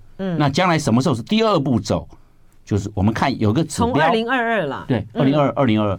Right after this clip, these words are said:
Speaker 1: 对。
Speaker 2: 那你第二步走的话，我们是看中共的海警船的动向，这个重要了。中共海警动向是在，在离岛还是在外岛，还是到澎湖群岛，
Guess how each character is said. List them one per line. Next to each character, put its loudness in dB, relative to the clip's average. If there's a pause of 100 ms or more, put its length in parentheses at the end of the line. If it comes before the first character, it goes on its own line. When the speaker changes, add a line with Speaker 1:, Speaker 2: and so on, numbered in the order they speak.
Speaker 1:
对。 -4
Speaker 2:
那 2
你 2
第 0
二 2
步 2
走 0
的 2
话， 0
我 -2
们 4
是 0
看 0 (100)
中 4
共 4
的 2
海 0
警 0
船 -4
的 0
动 -2
向， -4 (560)
这 -2
个 0
重 0
要 -4
了。 -14 (300)
中 2
共 4
海 2
警 2
动 2
向 2
是 -10
在， -2 (360)
在 0 (340)
离 2
岛 -2 (280)
还 -4
是 -2
在 0
外 0
岛， -14 (600)
还 0
是 -4 (100)
到 -2 (280)
澎 2
湖 -4 (300)
群 -2
岛， -4